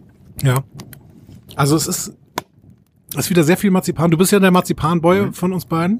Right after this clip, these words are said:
Speaker 1: Ja. Ich bin da, ich bin da so, ja.
Speaker 2: Ich sag, es ist eine Mahlzeit, ne? Und, und Nougat.
Speaker 1: Ja, Nougat in der Mitte.
Speaker 2: Genau. Und dunkle Schokolade.
Speaker 1: Mhm.
Speaker 2: Also, und nochmal so eine, so eine Nuss, äh, Sause irgendwie. Und ein bisschen Kaffeearoma.
Speaker 1: Ja.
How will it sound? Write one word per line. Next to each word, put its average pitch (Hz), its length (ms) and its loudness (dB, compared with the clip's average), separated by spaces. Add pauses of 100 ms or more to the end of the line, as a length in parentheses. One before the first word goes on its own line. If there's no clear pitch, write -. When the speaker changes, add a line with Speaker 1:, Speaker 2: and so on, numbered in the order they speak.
(300)
Speaker 1:
Ja. 160 140 -8 (240)
Ich - 100 -18
bin 165 140 2
da, 165 200 2
ich - 140 -10
bin 160 100 -4
da 156 120 0
so, 151 360 -2
ja. 127 80 -2
Speaker 2:
Ich 135 60 0
sag, 120 160 4
es 95 140 -4
ist 101 120 -10
eine 110 80 -4
Mahlzeit, 98 480 -4
ne? 101 180 -10 (120)
Und, 85 140 -14
und 98 180 -6
Nougat. 139 500 -2 (720)
Speaker 1:
Ja, 120 120 2 (180)
Nougat 180 220 2
in 156 80 2
der 139 80 4
Mitte. 196 320 2
Speaker 2:
Genau. 104 300 -4 (120)
Und 104 180 -6
dunkle 139 280 0
Schokolade. 123 760 -2 (280)
Speaker 1:
Mhm. 147 260 0 (320)
Speaker 2:
Also, 98 260 -4 (1160)
und 113 100 0
nochmal 127 220 2
so 113 80 0
eine, 113 160 0
so 107 80 -2
eine 104 140 -2
Nuss, 110 380 -2
äh, 123 180 -4
Sause 127 460 0
irgendwie. 135 420 -6 (280)
Und 107 200 -4
ein 104 60 -14
bisschen 113 260 -2
Kaffeearoma. 139 760 -4 (1000)
Speaker 1:
Ja. 127 240 0